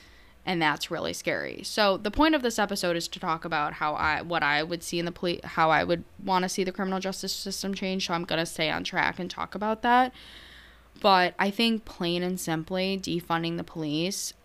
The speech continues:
the messaging may be wrong in some people's eyes, but it's something worth doing because traditional violent police tactics don't work,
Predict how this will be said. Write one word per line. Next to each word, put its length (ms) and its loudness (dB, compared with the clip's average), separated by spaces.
the 280 0
messaging 540 0
may 200 2
be 140 0
wrong 460 0
in 100 -2
some 240 -2
people's 380 -4
eyes, 420 0
but 220 0
it's 360 0
something 800 -2
worth 540 -4
doing 500 -2
because 640 -4
traditional 960 0
violent 680 2
police 400 -2
tactics 760 -4
don't 360 0
work, 400 -6